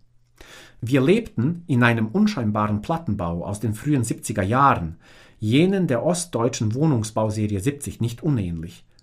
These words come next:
Bloß waren unsere Balkons deutlich kleiner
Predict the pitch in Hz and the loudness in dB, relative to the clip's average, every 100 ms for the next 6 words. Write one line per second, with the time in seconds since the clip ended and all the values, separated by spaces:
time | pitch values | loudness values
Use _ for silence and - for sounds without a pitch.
0 | _ 110 120 117 113 131 147 120 95 85 | _ -6 -4 4 6 6 4 0 -2 2
1 | 131 175 - 87 92 - - 120 131 110 | 4 4 0 -8 -8 -12 0 0 0 -8
2 | - 143 160 143 87 113 | -4 0 2 0 -2 -6